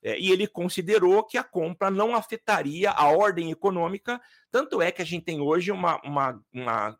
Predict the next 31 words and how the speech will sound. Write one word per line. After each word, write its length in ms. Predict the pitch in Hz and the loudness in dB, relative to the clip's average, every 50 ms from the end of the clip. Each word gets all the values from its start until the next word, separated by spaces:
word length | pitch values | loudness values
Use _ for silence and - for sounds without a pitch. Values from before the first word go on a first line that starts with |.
| _ _ | _ _
variedade 520 | - 139 143 139 139 131 139 143 147 156 165 | -6 -4 -2 -2 0 0 0 -2 -2 -4 -10
gigante 680 | 165 180 - 139 151 165 185 214 220 196 - - 127 | -10 -10 -4 -2 0 0 2 0 -2 -4 -8 -10 -16
de, 400 | 117 113 120 123 120 117 113 - _ _ _ _ _ _ _ _ _ _ | -14 -10 -8 -6 -6 -6 -8 -10 _ _ _ _ _ _ _ _ _ _
de 320 | 117 113 117 117 117 110 | -12 -8 -6 -6 -4 -6
cervejarias, 1160 | 110 - - 135 131 123 127 127 131 131 139 131 120 120 127 127 120 113 107 104 107 104 117 | -6 -6 -4 -4 -2 2 2 2 2 4 2 2 2 0 -2 -4 -2 -2 -2 -2 -4 -6 -8
né, 320 | 98 95 104 117 139 139 143 _ _ _ _ _ _ | -6 -4 -2 -2 -2 -4 -6 _ _ _ _ _ _
que 280 | _ - 117 113 117 120 | _ -16 -12 -8 -4 -4
operam 380 | 120 113 - 139 123 120 123 | -4 -2 0 0 0 2 0
no 80 | 123 120 | -2 -4
Brasil, 500 | 139 143 139 131 117 110 139 175 190 180 | -2 -2 -2 -2 -2 -2 0 2 2 2
a 60 | - | 2
entrada 420 | 135 139 131 - 151 147 160 160 151 | -2 -4 -2 0 0 0 0 -2 -4
de 120 | 143 143 | -4 -4
muitas 720 | 135 135 147 175 190 196 - 156 139 131 127 - - - _ _ _ _ _ _ _ - | -2 -2 -4 -4 -4 -6 -4 -4 -4 -4 -4 -8 -16 -18 _ _ _ _ _ _ _ -8
multinacionais. 1040 | 135 147 151 151 - 143 135 127 - - 127 107 104 98 101 131 160 175 165 - _ _ _ _ _ | -6 -6 -6 -6 -6 -6 -6 -6 -6 -6 -8 -6 -4 -4 -2 -2 -2 -2 -4 -8 _ _ _ _ _
Recentemente, 720 | - 135 143 - 147 147 143 - 143 131 135 160 185 - | -8 -8 -6 -6 -8 -8 -6 -8 -8 -6 -6 -6 -4 -4
aqui 140 | 160 156 160 | -4 -4 -2
na 80 | 143 143 | -2 -2
nossa 240 | 143 147 - - | -2 -2 -4 -6
região, 580 | 143 147 143 131 - 127 127 117 117 120 139 156 | -6 -2 0 0 0 0 0 0 0 2 0 -2
foi 180 | - - 131 127 | -2 -2 -2 -2
anunciado, 640 | 127 131 127 131 - - 123 113 117 113 - - | -2 -4 -6 -8 -6 -2 0 2 2 2 2 2
olha, 120 | 151 160 | 0 2
eu 120 | 151 147 131 | 2 2 2
já 80 | 135 | 0
migrando 400 | 131 135 117 117 117 139 170 185 | -4 -4 -4 -4 -4 -4 -4 -4
de 60 | 175 180 | -4 -4
assunto 420 | 156 - - - 120 127 - 127 | -6 -8 -10 -12 -12 -12 -12 -14
aqui, 200 | - - 113 117 _ - - - - _ - _ _ - 104 | -16 -16 -18 -18 _ -20 -20 -20 -20 _ -20 _ _ -16 -12
foi 180 | - - 135 139 | -4 0 0 0
anunciada 760 | 139 139 139 104 92 127 123 123 127 123 117 123 110 104 - | 0 0 -4 -4 -2 0 2 2 2 2 2 2 0 0 -2